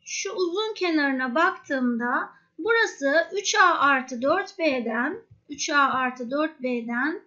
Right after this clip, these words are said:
iki A ve iki A yani dört A'nın çıkmış halidir. Üç A'dan dört A çıkarsa eksi bir A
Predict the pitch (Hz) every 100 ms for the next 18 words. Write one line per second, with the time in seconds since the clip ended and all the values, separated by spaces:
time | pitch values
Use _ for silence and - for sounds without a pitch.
0 | _ _ _ _ - 285 - 415 370 381
1 | 403 370 294 311 - - 254 247 269 359
2 | 359 339 370 427 427 - 277 311 440 453
3 | 440 494 440 370 302 262 240 240 277 -
4 | - _ _ _ _ _ _ _ _ 262
5 | 254 415 494 427 370 294 277 277 302 392
6 | 415 349 294 277 - 302 269 302 440 381
7 | 381 359 294 339 285 254 320 453